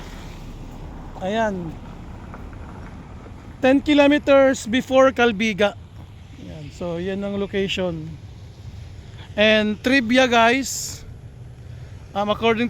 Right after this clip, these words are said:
to my friend na ano, actually kabrad ko yan sa ano, Alpha Phi Omega.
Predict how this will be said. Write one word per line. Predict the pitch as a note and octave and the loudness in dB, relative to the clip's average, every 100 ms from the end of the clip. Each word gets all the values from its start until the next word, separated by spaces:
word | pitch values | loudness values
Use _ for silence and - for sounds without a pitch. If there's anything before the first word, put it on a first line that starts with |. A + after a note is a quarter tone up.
| B3 | 2
to | A#3 | 6
my | A#3 A3+ A3+ A3 G#3+ - | 6 6 4 2 0 2
friend | G#3+ A3 A#3+ F#3 E3 | 4 6 4 -2 -4
na | F#3 F#3 F#3 F3+ F3+ F3+ | -2 0 2 2 0 -2
ano, | F3 F#3 G3+ | -2 -2 -4
actually | F#3 - A#3 A#3 | -6 0 0 2
kabrad | G#3 G3+ G#3 - | 2 4 2 2
ko | G#3+ | 0
yan | G#3 | 0
sa | G#3 F#3+ | 0 0
ano, | F#3+ G3 | 0 -4
Alpha | F#3+ G3 | -6 -6
Phi | G3 | -6
Omega. | G3 G3 F#3 | -6 -8 -8